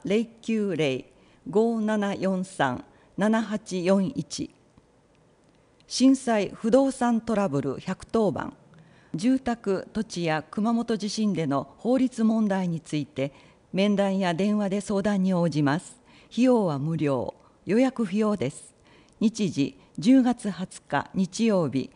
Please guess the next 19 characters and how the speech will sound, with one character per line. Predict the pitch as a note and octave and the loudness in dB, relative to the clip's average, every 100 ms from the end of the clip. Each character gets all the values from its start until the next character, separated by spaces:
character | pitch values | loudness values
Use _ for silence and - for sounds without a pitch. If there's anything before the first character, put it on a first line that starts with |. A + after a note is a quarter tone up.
| - - | -14 -2
十 | G#3 B3+ | 2 2
時 | G3+ | 2
か | - C#3 | -4 -4
ら | C3+ A#2+ | -4 -2
十 | F#3+ F#3 | 0 2
六 | F#3+ - C3 | 0 -2 -4
時。 | - - _ _ - | -6 -12 _ _ -6
場 | F3 | -4
所、 | F#3+ F#3 D#3 - - - | 0 0 0 -4 -20 -2
熊 | A#3 A#3+ | 2 2
本 | A#3 A#3 A3+ | 2 -2 -2
県 | A#3 A3+ A3 | 0 2 2
民 | A3 G#3+ | 2 0
交 | G#3+ G3+ | -2 -2
流 | F#3+ F#3+ | -2 -4
館 | - D3 C#3 | -4 -6 -6
パ | F3+ | -4
レ | F3+ D3+ | -2 -2
ア、 | G#2 | -4